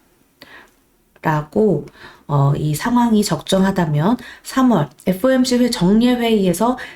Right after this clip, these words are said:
금리를 인상하는 것이 적정하다고 보고 있다라고, 예, 이렇게 언급을 했습니다. 또한 인플레이션이 장기 목표치를 초과하고 있고 공급 문제가 이전에 생각했던 것보다 더 크고 오래 지속된다고 경고했는데요.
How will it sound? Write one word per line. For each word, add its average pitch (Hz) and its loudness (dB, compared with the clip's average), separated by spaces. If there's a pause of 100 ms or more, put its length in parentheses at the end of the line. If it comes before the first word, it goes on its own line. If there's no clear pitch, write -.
(100)
금리를 202 2
인상하는 202 2
것이 214 -2
적정하다고 147 -6
보고 233 -2
있다라고, 208 -2 (400)
예, 139 -2
이렇게 165 -2
언급을 147 0
했습니다. 143 -4 (1200)
또한 254 2
인플레이션이 262 2
장기 220 0
목표치를 226 -2
초과하고 285 0
있고 254 0 (220)
공급 226 2
문제가 208 2
이전에 208 0
생각했던 220 -2
것보다 175 -2
더 - -4
크고 254 -2
오래 202 0
지속된다고 180 -2
경고했는데요. 185 0